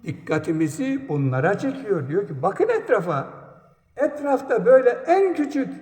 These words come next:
ya şu da şöyle olsaydı diyebileceğin bir otta, bir ağaçta, bir çiçekte, bir balıkta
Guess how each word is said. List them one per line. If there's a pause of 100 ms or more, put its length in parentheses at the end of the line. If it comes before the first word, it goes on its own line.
(340)
ya
şu
da
şöyle
olsaydı
diyebileceğin (680)
bir
otta,
bir
ağaçta, (480)
bir
çiçekte,
bir
balıkta